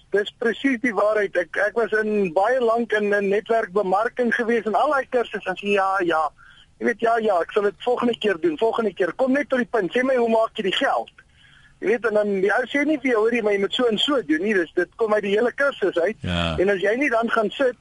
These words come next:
Speaker 1: en bietjie dink en, en toepas wat jy daar gehoor het, jy weet, dan, jy val net deur die sif en jy gaan maar net deur die volgende sif en die volgende sif. En dan maak jy ook sulke aantuigings soos die mense met die boek werk nie. Die boek sal net werk as jy toepas wat jy in hom lees.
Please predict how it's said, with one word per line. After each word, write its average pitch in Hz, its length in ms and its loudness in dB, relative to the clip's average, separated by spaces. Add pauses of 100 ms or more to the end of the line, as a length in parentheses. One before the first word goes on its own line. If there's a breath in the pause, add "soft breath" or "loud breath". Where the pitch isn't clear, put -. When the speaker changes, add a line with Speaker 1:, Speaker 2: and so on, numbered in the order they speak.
(140)
Speaker 1:
en 208 140 0
bietjie 190 320 -4
dink 247 320 0
en, 196 220 0
en 185 140 -2
toepas 247 400 -2
wat 202 140 -2
jy 196 100 0
daar 170 180 2
gehoor 220 320 2
het, 175 200 -2
jy 160 180 2
weet, 202 120 0
dan, 196 320 0
jy 185 220 2
val 240 160 2
net 254 160 0
deur 226 140 0
die 220 120 0
sif - 220 -2
en 190 120 0
jy 180 100 2
gaan 196 180 -2
maar 208 100 0
net 226 160 -2
deur 214 120 0
die 208 140 -4
volgende 214 360 0
sif - 240 -2
en 190 60 -4
die 165 100 -2
volgende 208 440 0
sif. 233 180 0 (580 loud breath)
En 160 100 0
dan 185 160 2
maak 196 240 0
jy 214 100 0
ook 233 160 0
sulke 226 220 -2
aantuigings 196 560 0
soos 190 120 -2
die 190 100 -2
mense 180 300 0
met 180 100 0
die 175 100 -2
boek 190 200 -4
werk 190 400 -2
nie. 117 180 -12 (380 soft breath)
Die 165 80 -8
boek 226 160 0
sal 240 200 2
net 254 180 -2
werk 214 320 0
as 190 120 -2
jy 202 180 0
toepas 220 340 -2
wat 180 180 -2
jy 202 120 2
in 196 80 0
hom 233 140 0
lees. 240 460 -2